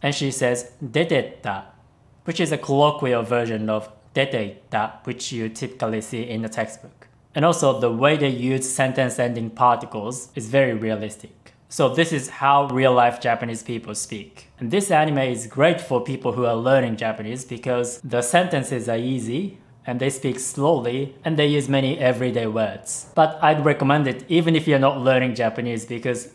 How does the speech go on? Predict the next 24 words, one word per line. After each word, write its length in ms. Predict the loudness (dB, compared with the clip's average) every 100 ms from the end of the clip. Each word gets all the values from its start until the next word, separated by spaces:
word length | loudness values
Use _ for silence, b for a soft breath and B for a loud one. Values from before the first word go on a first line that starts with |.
| -4
this 140 | -2
is 140 | -2 0
one 160 | 0
of 80 | 0
the 60 | -2
best 380 | 2 2 0 -2
anime 460 | 0 0 0 -2 -2
I've 220 | -4 -4
seen 260 | -8 -8 -8
so 240 | -6 -6
far. 420 | -6 -8 -8 -12 _ -6
But 140 | 0
do 80 | 2
you 60 |
know 100 | 4
what's 280 | 6 4 4
also 440 | 0 4 4 2 0
great 280 | 2 2 2
for 220 | 0 0
people 320 | 0 0 2
who 100 | 4
are 120 | 2
learning 400 | 4 2 2 0
Japanese? 600 | 2 2 2 -2 -4 -8